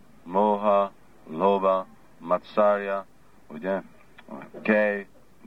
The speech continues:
dű, mohóság, illúzió,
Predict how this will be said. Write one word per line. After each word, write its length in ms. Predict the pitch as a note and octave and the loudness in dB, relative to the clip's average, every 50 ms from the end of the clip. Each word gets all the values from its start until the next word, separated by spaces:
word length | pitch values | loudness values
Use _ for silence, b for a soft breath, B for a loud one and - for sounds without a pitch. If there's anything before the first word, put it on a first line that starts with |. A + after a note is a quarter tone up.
| - - | -20 -8
dű, 380 | - F#3+ G#3 G#3 G#2 G2 F#2+ F#2 - - - - - - - - | -4 -2 -2 0 -2 -4 -6 -10 -16 -20 -20 -20 -20 -20 -20 -12
mohóság, 1000 | - E2+ F#2 G#2 G#2+ G#2 G#2 G2+ G2 F#2+ - - F#2+ F#2 F#2 F2+ F2+ F2 E2+ - - - - - - | -6 0 2 2 2 2 2 0 -2 -4 -4 -2 0 2 2 2 0 -2 -4 -12 -20 -20 -20 -16 -10
illúzió, 840 | - F#2+ G2 G2+ G2+ G2 F#2 - F#2 F#2+ F#2 F#2 F2+ F2+ F2+ F2 | -8 -6 -4 -2 -2 -4 -4 -6 -4 -2 0 2 2 2 0 -2